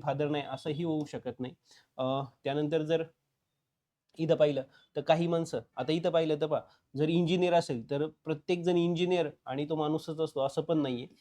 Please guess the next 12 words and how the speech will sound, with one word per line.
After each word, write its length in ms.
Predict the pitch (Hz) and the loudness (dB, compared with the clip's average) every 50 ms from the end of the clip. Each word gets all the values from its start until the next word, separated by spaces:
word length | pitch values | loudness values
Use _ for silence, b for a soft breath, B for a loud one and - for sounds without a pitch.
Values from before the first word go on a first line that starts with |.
| _ _ _ | _ _ _
म्हणजे 160 | 135 131 139 | -6 -6 -4
ही 140 | 139 143 170 | -2 -2 -2
पण 180 | 160 170 160 147 | -2 0 2 2
डायग्राम 340 | 139 127 127 127 127 127 | 2 2 0 -2 -4 -4
गेली, 180 | 120 123 127 - - _ _ _ | -4 -6 -8 -10 -14 _ _ _
एकच 320 | 139 139 139 165 160 151 | -10 -4 -2 -2 -2 0
डायग्राम 360 | 143 143 135 135 131 135 135 135 | 0 0 0 0 -2 -4 -4 -4
या 60 | 131 | -4
ठिकाणी 260 | 135 127 131 135 135 | -6 -4 -4 -4 -4
शिल्लक 260 | 135 131 127 123 123 | -4 -4 -6 -6 -4
राहिली 240 | 131 127 123 131 147 b b b b b _ - | -4 -6 -6 -8 -10 b b b b b _ 0
का 180 | 151 156 165 | 0 0 0